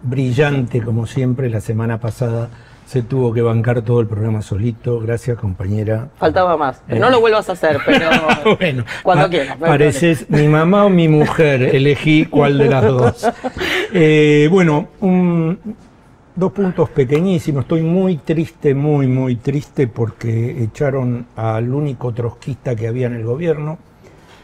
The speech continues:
Speaker 1: eh, la canciller Mondino, que la tendrían que haber echado allá por la década del noventa, eh, por estafadora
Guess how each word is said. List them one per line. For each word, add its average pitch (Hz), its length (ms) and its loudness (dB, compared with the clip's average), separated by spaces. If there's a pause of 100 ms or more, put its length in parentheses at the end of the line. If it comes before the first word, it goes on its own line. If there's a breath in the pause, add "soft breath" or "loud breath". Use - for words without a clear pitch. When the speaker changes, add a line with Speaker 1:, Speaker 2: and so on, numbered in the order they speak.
(240 loud breath)
Speaker 1:
eh, 117 640 -4
la 120 180 -4
canciller 123 560 -2
Mondino, 127 600 -2 (340 loud breath)
que 185 80 -2
la 185 140 4
tendrían 233 500 2
que 180 120 0
haber 185 200 4
echado 190 460 2
allá 151 280 0
por 143 160 -2
la 135 120 0
década 139 380 0
del 123 220 2
noventa, 123 760 0 (720 loud breath)
eh, 127 400 -2
por 131 160 0
estafadora 135 880 2